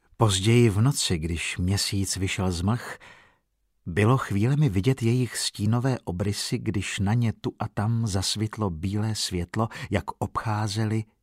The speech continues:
stále v pohotovosti. „Čekají na slunce, zatraceně,“ bručel jeden ze skřetích strážců. „Proč se nesebereme a neprorazíme skrz?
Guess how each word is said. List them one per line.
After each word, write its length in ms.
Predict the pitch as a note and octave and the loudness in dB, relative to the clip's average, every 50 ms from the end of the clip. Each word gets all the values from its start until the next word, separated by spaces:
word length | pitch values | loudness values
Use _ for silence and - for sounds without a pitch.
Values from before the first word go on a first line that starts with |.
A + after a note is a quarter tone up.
| _ _ _ | _ _ _
stále 420 | - - - - G#2 F#2+ G2+ G2+ | -6 -4 0 0 2 2 2 0
v 100 | G2 - | -2 -4
pohotovosti. 840 | - - F#2 E2+ G2 - - - - D#2 - - - - - - - _ _ _ _ _ _ _ _ _ _ _ _ _ - - - - - _ _ _ _ _ _ _ - - - | -4 -4 -4 -4 -4 -6 -8 -10 -10 -8 -8 -10 -10 -10 -14 -20 -20 _ _ _ _ _ _ _ _ _ _ _ _ _ -20 -20 -20 -20 -20 _ _ _ _ _ _ _ -20 -20 -10
„Čekají 800 | - - - - - - - - E3 D#3+ D#3+ D#3+ E3 E3+ E3+ E3+ | -6 -4 -2 -2 -2 -4 -4 -2 0 2 2 4 4 4 6 6
na 140 | E3 F3 D#3+ | 6 6 6
slunce, 840 | - - - F#3 F3+ F#3 F3+ F3+ F#3 F3+ - - C#3 B2+ B2 B2 A#2+ | 4 2 4 4 6 8 8 8 6 4 2 -2 -2 -4 -4 -4 -4
zatraceně,“ 1400 | A#2 G#2+ A2+ - - - - _ - - - - - - - - - - - - - - - - - - - - - - _ _ _ _ _ _ _ - | -4 -4 -2 -2 -2 -4 -4 _ -4 -2 0 0 0 0 -2 -4 -2 -2 -4 -4 -4 -6 -6 -6 -4 -4 -6 -6 -8 -10 _ _ _ _ _ _ _ -10
bručel 460 | - D#2+ F#2 F2 E2 - - F#2 E2+ | -6 -4 -4 -2 -2 -2 -2 0 0
jeden 320 | E2 E2 F2 D#2+ F2+ E2+ | 0 0 0 0 -2 -2
ze 120 | F2 F2 F#2 | -2 0 -2
skřetích 480 | - - - - F2 - - E2+ D#2+ | -2 -2 -2 -6 -6 -4 -6 -6 -6
strážců. 680 | - - G#2+ F#2 D#2 D#2+ - - - - - - - G#1+ - - - - - - _ _ _ _ _ _ - - - _ | -2 -2 0 -2 -2 -4 -6 -8 -8 -8 -10 -12 -14 -16 -18 -20 -20 -20 -20 -20 _ _ _ _ _ _ -20 -20 -10 _
„Proč 280 | - - - D3 - | 0 0 0 2 2
se 240 | - - - G3+ F#3 | 2 2 4 6 6
nesebereme 840 | D#3+ D3 E3+ D#3+ - - F3+ F3 E3 F3+ F3 F#3 F#3 F3+ F#3+ F3+ | 6 6 4 4 2 0 0 2 2 2 0 0 0 2 2 2
a 160 | - - D#3+ D#3+ | 2 2 2 2
neprorazíme 960 | E3 E3+ F3+ E3+ - - - E3 - E3 F3 F3 E3 E3+ F#3 F3+ F3+ F3+ E3+ | 2 0 0 -2 -4 0 2 2 4 4 2 0 -2 -4 -4 -2 0 0 0
skrz? 640 | - - - - - - G#3+ E3 - - - - | -2 -2 -2 -2 -2 -2 -2 -2 -2 -2 -4 -6